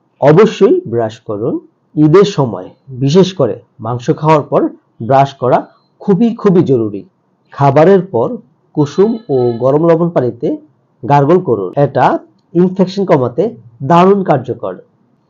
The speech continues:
দাঁতের ফাঁকে যদি কিছু আটকে থাকে, তাহলে ডেন্টাল ফ্লস ব্যবহার করুন বা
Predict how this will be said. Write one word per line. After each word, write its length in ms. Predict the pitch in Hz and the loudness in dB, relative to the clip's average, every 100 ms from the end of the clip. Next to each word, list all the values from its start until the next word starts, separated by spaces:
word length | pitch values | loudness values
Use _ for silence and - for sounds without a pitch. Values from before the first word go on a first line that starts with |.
| - | -6
দাঁতের 380 | 120 143 135 180 | 0 0 0 -2
ফাঁকে 280 | 175 170 175 | 0 0 0
যদি 400 | 151 113 127 147 | 0 0 -2 -2
কিছু 500 | - 135 127 135 139 - | -2 -4 -2 -2 -2 -2
আটকে 340 | - - - 180 | -4 -2 0 0
থাকে, 340 | 135 - 101 - _ _ | 0 -8 -14 -18 _ _
তাহলে 520 | 123 120 117 165 285 139 113 107 | -4 -2 -2 -4 -6 -12 -12 -4
ডেন্টাল 420 | 135 123 170 190 | -4 -2 -2 -2
ফ্লস 440 | - 151 165 170 | -2 2 2 2
ব্যবহার 440 | 143 127 107 113 104 | 0 0 0 -6 -8
করুন 380 | 110 101 92 92 | -10 -10 -10 -2
বা 380 | 131 117 143 | 0 2 0